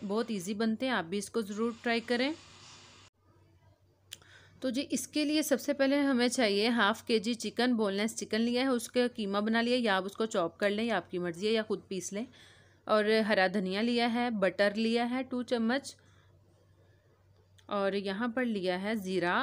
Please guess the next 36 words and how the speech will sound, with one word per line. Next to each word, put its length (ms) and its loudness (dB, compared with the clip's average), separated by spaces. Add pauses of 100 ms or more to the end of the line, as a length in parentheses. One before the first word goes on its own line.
(160)
और 260 0
इसके 320 -8
अंदर 420 -2 (440)
सूखा 380 -4
धनिया, 500 -4
दोनों 240 -4
चीज़ें 460 -6
हाफ़ 400 -4
हाफ़ 200 -4
ली 140 -2
हैं, 160 -6
हाफ़ 240 -4
टी 120 -4
स्पून 380 -8
वो, 220 -2
हाफ़ 260 -4
टी 80 -8
स्पून 280 -14
वो, 180 -6
और 120 -4
उसे 220 -6
बारीक 340 -4
पीस 240 -8
लिया। 200 -4
नमक 300 -4
लिया 200 -4
हस्बे 260 -8
जायका, 400 -8 (560)
एक 220 -2
प्याज 280 0
लिया, 160 -2
उसे 160 -6
चॉप 280 -4
कर 160 -2
लिया 260 -2
है। 100 -6